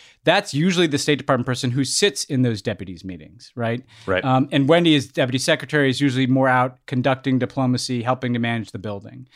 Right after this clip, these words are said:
Speaker 1: Um, Wendy Sherman negotiated not just that Iran deal, but an agreement with North Korea in the nineties under Clinton. So she's really a negotiator.
Speaker 2: Yep.
Speaker 1: Toria is, is, uh, you know, someone you and I have worked with, get along with well.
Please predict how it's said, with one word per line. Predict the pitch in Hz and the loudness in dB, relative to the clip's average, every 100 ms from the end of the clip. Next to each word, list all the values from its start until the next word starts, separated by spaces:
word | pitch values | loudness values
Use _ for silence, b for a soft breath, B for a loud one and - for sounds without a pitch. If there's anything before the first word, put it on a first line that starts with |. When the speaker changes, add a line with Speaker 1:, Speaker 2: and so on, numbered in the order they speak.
| b b - | b b -4
Speaker 1:
Um, | 127 123 131 | 0 0 2
Wendy | 151 151 131 | 2 4 4
Sherman | 160 151 143 135 | 4 4 6 6
negotiated | 131 135 135 131 127 123 | 4 2 0 0 -2 0
not | 139 | 0
just | 147 - | -2 -2
that | 123 | -2
Iran | 123 131 131 | 2 2 2
deal, | 123 117 | 0 -2
but | 110 101 b b - | -4 -8 b b -2
an | 123 | 0
agreement | 123 135 131 | 4 4 2
with | 120 | 2
North | 127 123 - | 0 -2 -2
Korea | 160 156 120 | 2 4 4
in | 120 | 2
the | |
nineties | 131 131 120 113 | 2 2 0 -4
under | 107 | -8
Clinton. | - 123 101 | -6 -6 -6
So | 98 | -8
she's | - 139 120 | 0 0 2
really | 120 139 127 | 0 2 2
a | |
negotiator. | 110 101 113 117 - 92 92 - _ | 0 -2 -2 -2 -4 -10 -12 -18 _
Speaker 2:
Yep. | b b b - | b b b -14
Speaker 1:
Toria | - 196 226 185 151 | 2 4 6 6 4
is, | 160 143 139 127 - | 2 2 2 0 0
is, | 156 147 123 - - | 2 2 0 -10 -16
uh, | 120 | -12
you | 135 123 | -4 -2
know, | 113 120 | -2 -6
someone | 123 147 139 | -2 2 6
you | 143 | 6
and | 147 | 6
I | |
have | 135 | 4
worked | 135 135 | 0 -2
with, | 131 | -2
get | 131 | 2
along | 135 135 | 2 2
with | 120 | 2
well. | 131 131 | 2 2